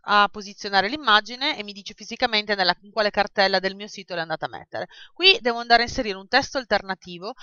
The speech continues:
che è importante sempre per i motori di ricerca, perché il testo alternativo è quello che i sintetizzatori vocali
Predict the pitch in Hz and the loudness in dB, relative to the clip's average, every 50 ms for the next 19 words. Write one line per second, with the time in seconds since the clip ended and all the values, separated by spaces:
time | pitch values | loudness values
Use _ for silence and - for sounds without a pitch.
0 | - - - 254 269 277 262 240 208 226 233 - - - 208 196 185 196 - - | -18 -4 2 4 4 4 4 0 -4 -6 -8 -2 4 6 6 6 4 2 -4 -8
1 | 269 - - 269 247 220 233 190 - 196 196 190 185 180 - 196 185 180 180 175 | -8 -4 -4 -4 -4 -6 -10 -8 -8 -8 -8 -8 -12 -14 -12 -12 -12 -12 -12 -14
2 | 175 - - 185 160 156 - - 190 - 233 226 - - 185 175 - 254 285 - | -12 -6 0 2 2 4 4 2 0 -2 -2 0 2 2 2 2 2 0 0 0
3 | - 262 220 - 202 202 214 233 - - 262 277 277 294 320 - - - - - | -2 -8 -4 -4 -4 -4 -4 -8 -8 -6 -6 -6 -4 -6 -8 -10 -12 -18 -20 -20
4 | - - - 233 - - 226 196 185 180 175 180 185 185 - - - 277 240 165 | -6 -4 -4 -4 2 4 6 6 6 4 2 -2 -6 -10 -8 -2 2 2 2 2
5 | - - - - _ _ _ _ _ 196 202 214 233 - - 294 285 - - - | 0 -4 -12 -20 _ _ _ _ _ -8 -6 -4 -2 -2 -2 -4 -6 -8 -12 -12
6 | - 247 226 202 208 220 - - - 220 185 170 180 190 214 - - 196 160 151 | -12 -16 -10 -2 -2 -2 -2 -2 -6 -6 -6 -6 -8 -10 -14 2 6 8 10 10
7 | 151 156 180 226 277 | 8 6 4 0 -6